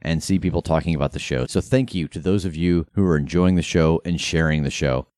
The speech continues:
People have been making requests about doing some streams, about doing some other episodes, some other game types, and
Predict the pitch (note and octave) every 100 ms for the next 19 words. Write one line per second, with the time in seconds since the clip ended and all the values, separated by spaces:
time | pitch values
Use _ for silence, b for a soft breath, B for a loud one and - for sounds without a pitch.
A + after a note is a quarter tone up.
0 | _ _ B2+ A#2 A#2 G#2 G#2 G2+ G2+ G2+
1 | F2+ - D#3+ A2 - F2 D#2 D#2 - F2
2 | F2+ F2 E2+ E2 - - A2 G#2 F#2 D#2+
3 | D#2 D#2 E2+ E2+ F2 E2+ D#2 F2+ G#2 -
4 | - F2 D#2+ D2 F#2 F2 F2 D#2+ F#2+ G2
5 | E2+ E2+ C#2+ - - D#2+ D#2 D#2 D2+